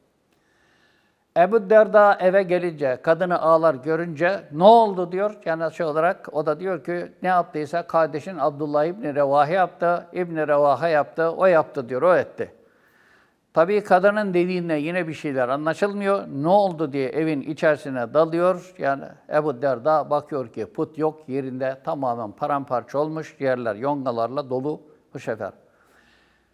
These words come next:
Yumuşak mizacıyla bilinen, sakinliğiyle bilinen, e, Ebu Derda hiç de sakin davranmıyor.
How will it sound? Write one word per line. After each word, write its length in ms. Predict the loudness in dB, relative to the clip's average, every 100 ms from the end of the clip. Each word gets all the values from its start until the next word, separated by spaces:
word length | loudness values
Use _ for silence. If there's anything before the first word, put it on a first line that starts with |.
| _
Yumuşak 480 | -4 -4 0 -2 -2
mizacıyla 840 | -4 0 6 4 4 0 0 0
bilinen, 440 | 0 -4 -2 -4 -4
sakinliğiyle 840 | 2 4 4 0 -6 -6 -4 -4
bilinen, 640 | -4 -6 -2 -2 -2 -6 -12
e, 200 | -6 -4
Ebu 280 | -2 -2 0
Derda 400 | -2 0 2 2
hiç 340 | 0 -10 -8
de 80 | -8
sakin 460 | -2 -2 -2 -6 -2
davranmıyor. 720 | 0 0 -2 2 2 2